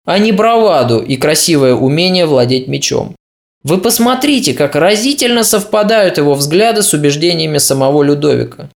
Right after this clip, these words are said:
Если говорить о нашем главном герое, Людовике, то понятие чести и рыцарской доблести и вовсе вызывает в короле приступы презрительного смеха.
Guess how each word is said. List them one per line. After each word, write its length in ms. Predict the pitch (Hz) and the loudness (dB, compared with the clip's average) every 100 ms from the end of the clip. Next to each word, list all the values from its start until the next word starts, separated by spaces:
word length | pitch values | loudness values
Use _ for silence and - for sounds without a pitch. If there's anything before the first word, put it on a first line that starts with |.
| _ - - _ | _ -20 -20 _
Если 320 | 147 240 269 | -6 -2 0
говорить 360 | 220 202 254 254 | 0 2 0 -2
о 100 | 185 | 0
нашем 320 | 202 220 214 | 0 0 0
главном 480 | 180 208 214 180 156 | 2 2 2 0 0
герое, 600 | 151 196 262 202 123 110 - | 0 2 2 4 2 0 -2
Людовике, 800 | 135 165 175 147 117 - - - - | 0 2 2 2 0 -4 -10 -10 -6
то 120 | 165 | -2
понятие 420 | 208 233 240 226 | 0 0 0 -2
чести 400 | 208 254 254 - | 0 -2 -2 -4
и 200 | 202 202 | -2 0
рыцарской 500 | 214 226 - - 202 | 2 0 -2 -2 -2
доблести 580 | 175 233 262 247 - - | 0 0 0 0 -2 -2
и 260 | - 226 | -2 -2
вовсе 460 | 269 262 147 123 160 | 0 2 2 0 0
вызывает 500 | 151 151 160 190 180 | 0 2 2 2 0
в 60 | - | -2
короле 420 | 180 170 196 220 | -2 2 2 0
приступы 580 | 220 214 202 - 190 202 | 0 -2 -2 -2 -2 -4
презрительного 880 | 202 170 175 190 196 190 180 175 | 0 0 0 0 0 0 0 2
смеха. 600 | 180 - 180 123 - - | 0 -2 -2 -2 -4 -14